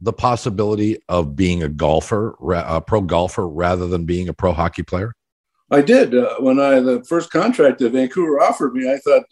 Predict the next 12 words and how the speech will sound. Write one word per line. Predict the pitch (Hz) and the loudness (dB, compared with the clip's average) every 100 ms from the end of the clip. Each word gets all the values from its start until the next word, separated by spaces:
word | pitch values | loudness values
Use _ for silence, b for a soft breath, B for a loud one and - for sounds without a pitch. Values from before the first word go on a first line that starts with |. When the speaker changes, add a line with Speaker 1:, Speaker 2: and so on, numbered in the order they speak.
| 127 _ 226 | -18 _ -6
Speaker 2:
"Yes, | 233 - 269 | 2 2 2
definitely. | - 180 240 240 247 - | 4 2 2 0 0 0
<laughs> | - | 2
I'm | 175 202 | 2 2
gonna | 170 156 151 | 0 0 0
play | - 127 | 0 -2
golf | 127 196 240 - | 0 0 0 -4
if | - | -12
they're | 123 | -4
gonna | 123 123 | -2 -2
pay | 131 | -2
me | 127 | -6